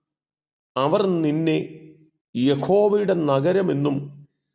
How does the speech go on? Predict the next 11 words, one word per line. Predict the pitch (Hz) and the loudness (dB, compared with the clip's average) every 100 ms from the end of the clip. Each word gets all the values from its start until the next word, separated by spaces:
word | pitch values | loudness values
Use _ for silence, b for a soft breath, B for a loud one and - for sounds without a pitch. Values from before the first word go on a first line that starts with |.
| _ _ _ _ _ _ | _ _ _ _ _ _
ഇസ്രായേലിൻ | 135 - 190 190 196 208 208 196 175 | -6 -4 0 2 2 0 -2 -4 -2
പരിശുദ്ധന്റെ | 156 143 156 170 - - 170 170 160 165 - - - | 0 0 -2 -6 -6 -4 -2 0 0 -2 -4 -16 -10
സിയോൻ | - 175 190 214 208 196 | -4 -2 0 0 0 0
എന്നും | 160 160 160 131 | -2 -2 -2 -2
വിളിക്കും" | 139 156 - - 156 139 - - - _ - | -2 -2 -6 -4 -4 -4 -8 -16 -20 _ -8
എന്ന് | 143 143 | -4 -4
പറയുന്നുണ്ട്. | 131 117 127 113 - - _ _ _ _ _ _ _ _ _ _ _ _ _ _ 147 | -2 0 0 -2 -6 -12 _ _ _ _ _ _ _ _ _ _ _ _ _ _ 2
ഒരു | 165 - | 2 0
കാലഘട്ടം | 185 165 185 196 202 196 202 190 175 | 0 2 2 2 -2 -2 -2 -2 -2
നിന്ദയുടെ | 151 165 180 190 190 190 190 | -2 0 0 0 0 0 0
കാലമാണെങ്കിൽ, | 139 151 156 135 139 139 139 | 0 0 0 0 0 0 0